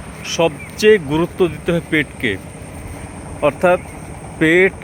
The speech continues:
যদি আপনার ভালো থাকে, হজম প্রক্রিয়া যদি আপনার ভালো থাকে, তাহলে আপনি সুস্থ থাকতে পারবেন।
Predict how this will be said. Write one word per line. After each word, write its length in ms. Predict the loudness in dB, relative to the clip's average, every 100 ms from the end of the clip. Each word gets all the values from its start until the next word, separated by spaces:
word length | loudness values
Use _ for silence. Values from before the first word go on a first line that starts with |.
| -12 -2
যদি 340 | 0 2 4 2
আপনার 320 | 2 0 -2
ভালো 300 | 0 0 0
থাকে, 480 | 0 0 2 2 0 -6 -14 -14 -14 -14 -14 -14 -14 -6
হজম 500 | 0 2 4 4 4
প্রক্রিয়া 480 | 4 4 4 4 4
যদি 220 | 6 2
আপনার 220 | 2 0
ভালো 300 | -2 0 0
থাকে, 340 | 0 -2 0 2
তাহলে 420 | 4 4 4 2 0 -6 -12 -12 -12 -4 0
আপনি 400 | 0 2 0 2
সুস্থ 320 | 0 0 -2
থাকতে 300 | -2 0 2
পারবেন। 340 | 2 2 -2